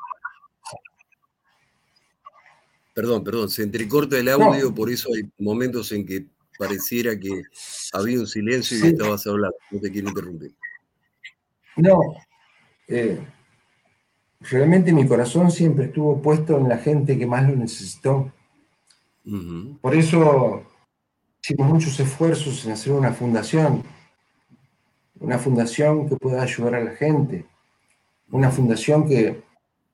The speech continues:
Speaker 2: una cosa que yo te diga, tengo que operar un, un paciente que no tiene recursos.
Speaker 1: Ujú.
Speaker 2: Está bien, un hospital público lo puede hacer.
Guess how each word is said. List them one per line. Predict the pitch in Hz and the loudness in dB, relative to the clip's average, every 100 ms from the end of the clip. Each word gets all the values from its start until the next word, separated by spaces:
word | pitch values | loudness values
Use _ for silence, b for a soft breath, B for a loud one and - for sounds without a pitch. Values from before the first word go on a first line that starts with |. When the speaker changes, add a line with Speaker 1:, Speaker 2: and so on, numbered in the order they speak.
| _ b b b _ _ | _ b b b _ _
Speaker 2:
una | 180 185 | 0 4
cosa | 175 165 | 4 4
que | 139 | 4
yo | 156 | 4
te | 139 139 | 4 6
diga, | 156 147 127 117 - _ _ _ _ _ _ _ _ _ _ | 6 6 4 2 -4 _ _ _ _ _ _ _ _ _ _
tengo | 160 165 135 | 4 6 4
que | |
operar | 135 135 | 4 4
un, | 151 147 - - | 4 2 0 -2
un | 143 | -2
paciente | 143 135 160 170 131 | 0 0 2 2 2
que | 131 | 2
no | 135 135 | 2 2
tiene | 139 131 | 2 2
recursos. | 113 113 98 90 - - - _ _ _ _ _ _ _ | 0 -4 -6 -10 -14 -20 -20 _ _ _ _ _ _ _
Speaker 1:
Ujú. | 98 87 82 85 | -16 -12 -12 -8
Speaker 2:
Está | 123 131 131 | -6 -2 -2
bien, | 120 95 - _ _ _ _ _ - | 0 -2 -6 _ _ _ _ _ -4
un | 131 | -2
hospital | 131 135 135 135 | -2 0 2 2
público | - 151 143 135 | 2 0 0 0
lo | 117 104 | -2 -2
puede | 120 107 | -2 -2
hacer. | 98 - 95 | -4 -6 -10